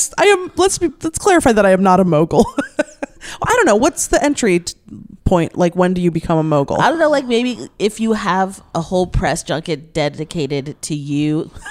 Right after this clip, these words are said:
Speaker 2: <laughs> and your life and your proje-, project, and it's, like, in a super fancy hotel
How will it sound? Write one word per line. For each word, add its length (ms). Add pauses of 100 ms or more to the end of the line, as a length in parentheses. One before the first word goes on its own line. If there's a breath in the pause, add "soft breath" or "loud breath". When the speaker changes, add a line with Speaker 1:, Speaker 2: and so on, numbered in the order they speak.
(120)
Speaker 2:
<laughs> 320
and 120
your 160
life 400
and 140
your 140
proje-, 600
project, 560
and 120
it's, 120
like, 160
in 80
a 60
super 440
fancy 420
hotel 600